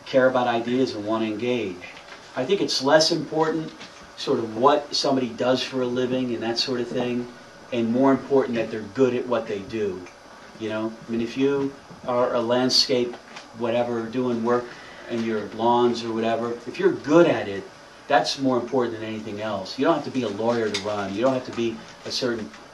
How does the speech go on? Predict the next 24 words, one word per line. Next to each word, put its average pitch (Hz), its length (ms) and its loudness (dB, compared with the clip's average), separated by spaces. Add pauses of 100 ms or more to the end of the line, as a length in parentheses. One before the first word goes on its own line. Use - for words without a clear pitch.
you 120 80 -6
know, 98 240 -6
typical 113 320 -4
category. 107 680 -4 (400)
That's - 220 -2
what 110 100 -2
I 110 140 -2
have 107 100 -10
found. 92 440 -10 (460)
Um, 101 580 -6 (640)
uh, 104 280 -6
for 123 160 -8
school 165 320 2
board 139 280 6
races, 127 460 2
it's 110 180 -8
obviously 117 640 0 (160)
extremely 120 600 -4
helpful 120 520 -2 (340)
to 113 60 -14
be 117 140 -2
a - 20 -2
school 139 280 -2
teacher 95 380 -8